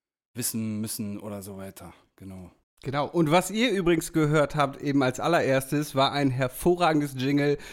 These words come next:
Speaker 2: von unserem lieben Freund Lenny produziert. Wie ist nochmal sein Producer-Name? Ich hab's
Speaker 1: L M R.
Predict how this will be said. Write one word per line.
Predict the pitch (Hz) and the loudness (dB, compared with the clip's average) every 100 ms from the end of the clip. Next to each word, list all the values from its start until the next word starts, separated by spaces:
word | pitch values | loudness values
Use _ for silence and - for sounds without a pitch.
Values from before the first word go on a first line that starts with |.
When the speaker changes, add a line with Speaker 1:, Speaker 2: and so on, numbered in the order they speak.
| - - | -20 -14
Speaker 2:
von | - 170 180 196 | 0 4 4 4
unserem | 170 151 147 | 4 4 4
lieben | 151 151 | 4 2
Freund | - 147 139 - | 2 2 2 0
Lenny | 156 147 165 185 | 2 4 6 4
produziert. | - 135 127 120 135 139 | 4 0 -2 -4 -2 -2
Wie | 127 | -4
ist | 160 | -6
nochmal | 185 175 151 | -2 -2 0
sein | 151 143 139 _ _ | 0 0 -4 _ _
Producer-Name? | - 151 127 156 170 156 156 147 | -4 -2 -2 -2 -2 0 0 2
Ich | |
hab's | 151 | 2
Speaker 1:
L | 143 | 0
M | |
R. | 139 127 | -2 -4